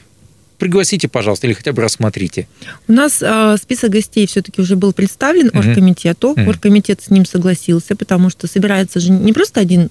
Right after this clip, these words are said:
Speaker 2: гость выбирается, а выбирается целая, скажем так, целый блок, команда гостей, чтобы вот они вместе тоже как-то гармонично смотрелись, и все направления у нас были сильные. Но мы все люди, никто ни от чего не застрахован,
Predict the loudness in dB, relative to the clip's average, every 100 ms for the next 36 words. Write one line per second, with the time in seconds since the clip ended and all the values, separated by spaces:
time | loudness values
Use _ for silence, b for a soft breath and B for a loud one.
0 | -2 -2 -2 -6 -4 -2 -2 -4 -4 -4
1 | 0 0 0 -2 -2 -2 -4 -4 0 2
2 | 2 0 -2 0 0 0 -4 0 0 2
3 | 2 2 0 0 0 2 2 -2 -4 0
4 | 0 0 -2 -2 2 2 4 2 0 -4
5 | -2 -2 -2 -4 -4 0 4 4 2 -2
6 | -4 -2 0 0 0 -2 0 -2 -2 B
7 | B -2 0 0 2 4 4 2 2 0
8 | 0 0 0 -2 -6 B B -2 0 2
9 | 2 0 0 2 2 2 2 2 2 2
10 | 2 4 2 0 0 2 2 -2 -4 -4
11 | 0 2 2